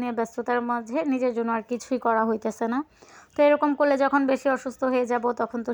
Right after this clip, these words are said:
সিজদামণির অনেক কষ্ট হয়ে যাবে। তার জন্য এবার ভাবছি আগে নিজে সুস্থ হই, তারপর বাকি সব দেখতে হবে। তো ইনশাল্লাহ আগামীকালকে দেখে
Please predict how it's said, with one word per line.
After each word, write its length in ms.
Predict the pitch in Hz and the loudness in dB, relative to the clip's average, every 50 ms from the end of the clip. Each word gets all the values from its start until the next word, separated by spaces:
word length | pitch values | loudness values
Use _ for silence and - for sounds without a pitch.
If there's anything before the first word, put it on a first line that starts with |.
| - | -2
সিজদামণির 540 | - 240 220 202 226 226 233 233 226 226 226 226 | -2 -2 -2 0 -2 -2 -2 -2 -2 -2 -2 -2
অনেক 120 | 226 240 240 - | -2 -4 -4 -2
কষ্ট 200 | 254 247 - - 277 262 | -4 -4 -4 -4 -2 0
হয়ে 140 | 277 254 240 214 220 | 0 0 0 0 -2
যাবে। 200 | 220 214 262 320 392 - - - _ _ - - - - - - | -2 0 -2 -2 -4 -6 -14 -20 _ _ -20 -20 -20 -10 -2 0
তার 140 | 247 240 226 226 | 0 2 2 2
জন্য 140 | 240 233 233 233 | 0 2 2 2
এবার 140 | 226 226 233 220 | 2 0 0 0
ভাবছি 280 | 233 226 - - - 247 233 220 214 | 0 -2 -4 -2 0 0 2 2 2
আগে 140 | 202 220 226 220 233 | 0 0 -2 -2 -2
নিজে 180 | 240 226 254 240 - | -2 -2 -4 -4 -4
সুস্থ 200 | 277 254 - - 277 262 | -6 -8 -4 -2 0 2
হই, 120 | 302 330 359 - - | 2 0 0 0 0
তারপর 320 | 247 233 233 - 240 226 226 220 214 | 0 0 0 0 0 0 2 2 0
বাকি 200 | 220 214 - 240 220 - | -2 -2 -2 -6 -6 -4
সব 100 | 240 220 208 226 | -4 -4 -4 -6
দেখতে 200 | 214 - - 233 214 | -8 -8 -6 -6 -4
হবে। 180 | 226 208 220 269 - - | -4 -4 -4 -6 -6 -4
তো 40 | 247 247 233 233 | -4 -4 -4 -4
ইনশাল্লাহ 380 | 233 - - 240 220 220 220 214 208 | -6 -6 -6 -4 -2 -2 -2 -2 -2
আগামীকালকে 640 | 226 220 214 220 208 - 220 220 214 - - 226 220 214 240 - _ _ _ _ _ _ _ _ _ _ _ _ _ _ _ _ _ _ - - - - - - - 240 233 | -2 -4 -4 -6 -6 -6 -6 -6 -6 -6 -8 -6 -6 -6 -8 -10 _ _ _ _ _ _ _ _ _ _ _ _ _ _ _ _ _ _ -20 -20 -20 -20 -14 -8 -2 2 2
দেখে 220 | 277 269 - 285 | 2 4 4 2